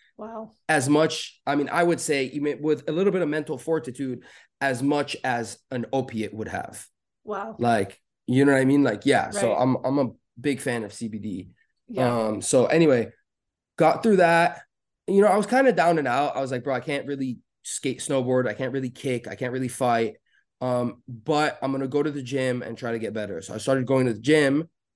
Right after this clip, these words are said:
Speaker 2: and that's where I was like, you know, I'm lifting weights for the first couple months, like, getting a
Speaker 1: Mm.
Speaker 2: little stronger, getting back on my foot, doing my rehab.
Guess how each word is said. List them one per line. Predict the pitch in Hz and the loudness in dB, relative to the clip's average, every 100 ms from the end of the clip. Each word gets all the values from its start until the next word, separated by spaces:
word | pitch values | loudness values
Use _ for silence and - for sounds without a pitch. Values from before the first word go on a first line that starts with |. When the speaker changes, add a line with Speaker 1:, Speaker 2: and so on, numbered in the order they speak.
| _ _ _ - | _ _ _ -4
Speaker 2:
and | 131 123 113 110 | 0 2 0 2
that's | 160 147 143 - | 4 4 0 -6
where | 131 135 131 127 127 120 - _ _ _ _ | -4 -2 0 0 0 -2 -8 _ _ _ _
I | 139 | -2
was | 135 | -2
like, | 123 110 | -4 -6
you | 151 | -2
know, | 151 | -2
I'm | 143 151 | 0 0
lifting | 160 151 131 | -2 -4 -4
weights | 147 151 - | -2 -2 -4
for | - 127 | -8 -8
the | |
first | - 147 131 | -4 -4 -4
couple | - 135 135 | -6 -4 -2
months, | 135 139 135 131 131 | -2 -2 -2 -4 -6
like, | 113 120 | -6 -2
getting | 151 156 | 0 0
a | |
Speaker 1:
Mm. | 151 | 0
Speaker 2:
little | 139 | -2
stronger, | - 135 135 131 | -2 -4 -2 -4
getting | 123 139 143 | -4 -4 -2
back | 139 135 | -2 -2
on | 139 | -4
my | 131 127 | -6 -6
foot, | - 135 127 123 | -6 -4 -4 -4
doing | 139 139 | -6 -2
my | 139 | -2
rehab. | 123 131 123 113 113 110 107 | -2 -4 -4 -6 -6 -6 -10